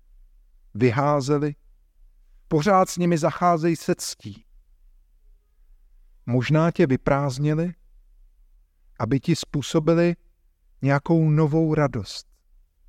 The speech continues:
Temné myšlenky, hanbu, zlou vůli, vítej se smíchem na prahu a pozvědál. Buď,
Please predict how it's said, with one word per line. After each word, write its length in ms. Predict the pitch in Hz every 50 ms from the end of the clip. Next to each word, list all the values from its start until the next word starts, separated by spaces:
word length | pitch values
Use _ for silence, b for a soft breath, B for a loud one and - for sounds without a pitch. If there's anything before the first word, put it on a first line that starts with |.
| - - _ _ _ _ - _ _ _ - - _ _ _ _ _ _ _ _ _ _ _ _ _ _ _ _ _ _ _ _ _
Temné 360 | - 160 151 160 160 156 156
myšlenky, 800 | 156 156 151 - - - 170 170 170 170 156 - 170 170 175 - _ _ _ _ _ _
hanbu, 420 | 107 120 147 147 160 160 147 165
zlou 320 | 160 131 147 160 160 156 147
vůli, 460 | 127 131 147 147 151 160 165 165 165 - _ _ _ _ _ _ _ _ _ _ -
vítej 340 | 127 156 147 - 190 180
se 200 | 160 - - 196
smíchem 680 | 170 - - - 185 190 196 185 - - 139 127 127 127
na 100 | 135 139
prahu 500 | - - - 147 151 143 135 156 160 165 - _ _ _ _ _ _ _
a 60 | - _
pozvědál. 800 | - 139 120 120 135 147 147 147 131 135 123 120 113 107 107 110 - _ _ _ _ _ _ _ _ _ _ _ _ _ _ _ _ _ _ _ _ _
Buď, 300 | - 123 120 135 110 127